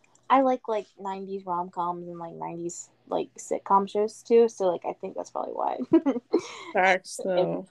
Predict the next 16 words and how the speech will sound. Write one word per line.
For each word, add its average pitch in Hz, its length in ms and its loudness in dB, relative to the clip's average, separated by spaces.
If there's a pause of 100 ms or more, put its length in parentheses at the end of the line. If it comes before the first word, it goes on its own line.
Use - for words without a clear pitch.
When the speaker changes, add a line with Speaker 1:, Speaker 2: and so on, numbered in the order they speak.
(120)
Speaker 1:
is 185 180 0
a - 20 -2
lot. - 580 2 (240)
<laughs> 269 120 4 (1200)
Okay, 196 260 2
Alexis. 165 760 -2 (400)
Speaker 2:
Okay. - 180 -2 (220)
Speaker 1:
Here 196 80 -2
you 180 60 -2
go. 165 280 0 (760)
What 202 420 6 (100)
was 233 180 2
your 247 120 4
favorite 190 800 -2 (100)
birthday? - 600 -6 (1200)
Speaker 2:
Ooh. 196 640 4